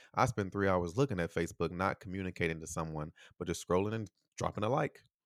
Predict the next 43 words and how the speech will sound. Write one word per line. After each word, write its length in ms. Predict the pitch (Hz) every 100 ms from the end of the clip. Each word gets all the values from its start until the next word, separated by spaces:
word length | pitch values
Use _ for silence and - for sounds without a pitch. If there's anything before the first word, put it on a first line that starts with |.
| _ _ _ _ _ _ _ _ -
But, 140 | 113 -
you 60 |
know, 100 | 131
back 240 | 117 113 107
in 40 |
the 60 | 104
day 140 | 127
growing 260 | 110 101 139
up, 160 | 147
we 120 | 101 -
always 400 | 104 139 180 101
were, 140 | - -
I 40 |
was 120 | 107
always 320 | - 160 311 87
around 220 | 82 -
my 100 | -
cousins, 460 | - - - - _ _ _ _ _ -
aunties, 520 | 90 82 - - - _ -
uncles, 420 | 85 - - - -
nieces, 360 | 92 95 90
nephews. 300 | - 98 -
I 80 | 113
was 180 | 101 -
all, 220 | 110 120 - - -
or 100 | 135
I 60 |
was 160 | 123 117
calling 320 | - 135 139
them. 100 | 95
We 120 | 110
were 80 | 120
sitting 260 | - 143 127
on 100 | 117
the 80 | 107
phone. 400 | - 131 90 - _ _ -
Communication 520 | 190 190 185 170 101
was 100 | -
there. 280 | 190 104 123
Now 160 | 160 147
it's 100 | -
so 100 | 139
easy. 280 | 147 139